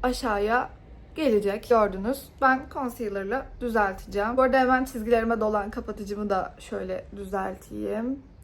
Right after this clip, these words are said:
Çok iyi pudralamamıştım. Birazcık dolmuş. Hani ben farlarına açıkçası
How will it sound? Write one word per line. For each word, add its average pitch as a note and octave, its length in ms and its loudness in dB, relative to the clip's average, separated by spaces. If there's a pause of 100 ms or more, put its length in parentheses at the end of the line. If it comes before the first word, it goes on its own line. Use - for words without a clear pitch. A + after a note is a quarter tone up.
Çok - 240 -12
iyi G#3 120 -12
pudralamamıştım. A#3 1200 -4 (260)
Birazcık G3 800 -8
dolmuş. F#3 880 -8
Hani C#4 140 2
ben C#4+ 160 6
farlarına D#4 760 4
açıkçası C4+ 680 -2